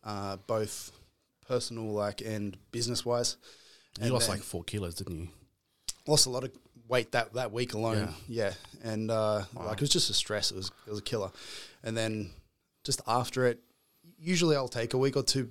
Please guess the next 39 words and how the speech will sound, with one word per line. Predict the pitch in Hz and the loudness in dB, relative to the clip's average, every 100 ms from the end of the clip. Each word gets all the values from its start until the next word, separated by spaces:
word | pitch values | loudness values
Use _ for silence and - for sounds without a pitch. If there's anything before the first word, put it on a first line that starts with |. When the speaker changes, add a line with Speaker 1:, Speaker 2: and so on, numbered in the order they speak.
| - | -6
Speaker 1:
to | 120 | 0
get | 123 | 0
the | 113 | 2
mojo | 123 123 120 | 0 2 2
back | 113 110 | 0 0
anyway | 120 135 139 | 0 2 2
after | 139 139 147 | 2 0 -2
a | |
comp, | 139 156 147 | 2 0 0
but | - 117 | 0 0
this | 113 123 | 0 -2
was | 117 | -2
just, | 107 110 - | -4 -4 -4
like, | 107 101 | -6 -8
sin-, | - 120 - _ - | -8 -10 -12 _ -8
it | |
was | 120 123 | -2 0
almost | 127 117 | 0 -2
like | 113 | -4
the | 113 | -4
comp | - 139 | -2 0
didn't | 156 151 | 2 2
happen, | 135 123 | 0 -4
but | 123 120 | -4 -4
it | |
was | 110 110 | -4 -4
just | 110 - - _ - - - - - | -2 -2 -4 _ -20 -20 -20 -18 -8
I | 120 | -2
just | 110 - | -2 -4
didn't | 123 120 117 | -4 -2 -2
wanna | 113 110 | -2 -2
go | 101 110 | 0 0
back | 107 104 | 0 -2
and | 107 | -2
do | |
squat, | 101 - 107 | -4 -4 -8
bench, | 107 98 | -6 -4
deadlift | 107 104 104 | -4 -4 -8
again. | 110 110 107 | -6 -4 -4